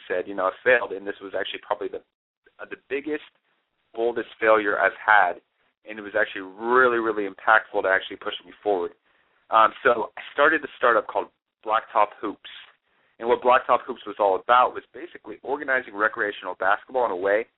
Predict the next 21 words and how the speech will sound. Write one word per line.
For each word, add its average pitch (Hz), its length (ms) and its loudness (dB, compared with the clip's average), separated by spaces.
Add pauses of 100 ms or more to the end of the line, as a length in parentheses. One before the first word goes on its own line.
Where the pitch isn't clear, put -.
(480)
that 104 400 0
basketball 120 380 -2
players 107 260 2
could - 160 -20
easily, 131 500 -4
you 107 140 -6
know, 80 180 -2 (220)
find 135 340 4
basketball 120 400 2
players 107 240 0
in 101 60 -14
the 95 60 -2
area, 92 300 0 (120)
find 104 220 0
basketball 92 420 2
courts, 92 300 0 (140)
organize 113 440 0 (100)
games, 98 300 -6 (460)
and 107 120 -8
eventually 120 440 0
actually 107 260 2